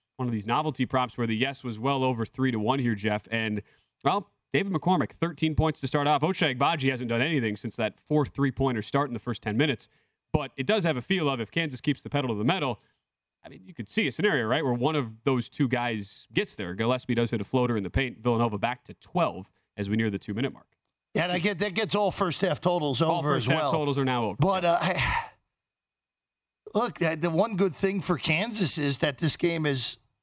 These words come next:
Speaker 2: gotten a little bit out of control. And <laughs>
Speaker 1: Which is totally at K U's tempo, right?
Speaker 2: Yeah, no, they're still playing this at Kansas's tempo. That's gonna be off Harris if that's not a foul on Slater.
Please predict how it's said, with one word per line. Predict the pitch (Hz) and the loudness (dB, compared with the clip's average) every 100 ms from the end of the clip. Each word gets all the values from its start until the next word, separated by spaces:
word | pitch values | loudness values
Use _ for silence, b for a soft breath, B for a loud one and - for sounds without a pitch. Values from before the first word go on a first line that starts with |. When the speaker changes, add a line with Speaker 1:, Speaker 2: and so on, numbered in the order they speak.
| _ _ _ _ | _ _ _ _
Speaker 2:
gotten | 117 175 180 | -2 0 0
a | |
little | 160 190 | 2 2
bit | 165 156 | 2 2
out | 180 | 2
of | 165 | -2
control. | 151 117 - 160 214 143 113 139 - _ _ _ _ - | -2 -2 0 2 2 0 -2 -4 -8 _ _ _ _ -4
And | - 165 156 170 151 135 b b b _ | -2 0 0 0 0 -2 b b b _
<laughs> | - 240 - | 0 0 0
Speaker 1:
Which | 208 156 | 0 -2
is | 143 | -2
totally | 208 220 196 165 | 0 2 2 0
at | 151 | 0
K | 170 | 0
U's | 151 127 - | 2 0 0
tempo, | 143 143 92 | -4 -2 -4
right? | 92 185 | -2 0
Speaker 2:
Yeah, | 233 190 | 0 0
no, | 240 208 | 2 2
they're | 190 | 0
still | - 233 | -2 -2
playing | 170 208 214 | 0 0 0
this | 180 | 0
at | 160 | 0
Kansas's | 160 170 156 147 135 - | 0 0 0 0 -2 -2
tempo. | 160 170 139 | -2 0 0
That's | 135 147 - | 0 -2 -4
gonna | - 131 | -2 0
be | 120 | 2
off | 123 107 | 2 2
Harris | 143 131 113 | 0 0 -2
if | 120 | -4
that's | 104 110 | -4 -4
not | 139 123 | -2 -2
a | |
foul | - 143 131 | 0 0 0
on | 107 | -2
Slater. | 95 139 135 131 104 | -2 0 0 0 -4